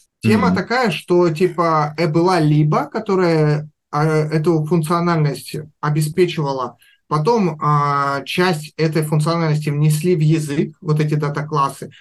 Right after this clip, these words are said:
Speaker 1: но либо как бы никуда не делась, и либо более могучая. Это, в принципе, та же самая ситуация, как была с Шейплесом и Scala три. То есть Scala два был Шейплес, ты на нем мог делать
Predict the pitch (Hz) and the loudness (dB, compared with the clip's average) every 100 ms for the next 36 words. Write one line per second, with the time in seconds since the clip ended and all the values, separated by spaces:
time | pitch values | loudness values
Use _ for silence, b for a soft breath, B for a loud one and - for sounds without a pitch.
0 | B 147 190 - 220 196 175 180 180 185 | B 0 0 0 -2 0 2 0 0 -2
1 | 185 185 165 156 339 311 170 165 233 202 | 0 0 2 2 2 0 0 0 0 -2
2 | 156 202 185 156 156 175 151 - 143 190 | 2 2 2 2 2 0 -2 -6 -4 -4
3 | 240 277 - - 214 226 165 202 190 160 | -4 -4 -6 -2 -2 -2 -2 -2 0 0
4 | 151 233 311 196 156 151 165 170 - 196 | 0 -2 0 -2 0 0 2 0 0 -2
5 | 302 277 165 147 139 - 180 185 156 156 | -2 -2 -2 -2 -6 -4 -2 -2 0 -2
6 | 143 B B B - 151 156 220 226 214 | -2 B B B 0 0 2 0 2 2
7 | 190 180 151 160 151 208 233 - b b | 4 2 2 0 2 0 -2 -10 b b
8 | _ 202 220 208 208 196 196 180 185 196 | _ 0 2 2 2 2 2 2 2 2
9 | 156 | 0